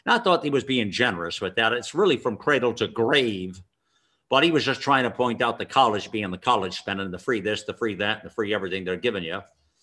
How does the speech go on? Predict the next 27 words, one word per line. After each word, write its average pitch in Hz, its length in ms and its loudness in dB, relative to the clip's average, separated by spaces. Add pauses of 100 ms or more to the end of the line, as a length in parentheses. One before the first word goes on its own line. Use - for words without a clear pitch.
(520)
Uh, 101 40 -2
uh, 98 280 -6 (100)
the, 92 220 -8
the 101 80 -8
goose 127 380 -4
that 107 160 -2
laid 107 200 0
the 95 80 -6
golden 110 360 -2
egg, 104 240 -10
right? 117 320 -12 (400)
Uh, 104 380 0 (260)
so, 165 400 4
uh, - 20 -8
th-, 135 460 -4
that 160 180 2
was, 135 260 -2
I, 127 280 0
I - 20 0
thought 113 340 -2 (200)
Tim 101 440 0
put 110 140 0
it 98 160 -8
in 95 220 -4
good. 95 280 -2
The, 87 260 -6
um, 80 320 -14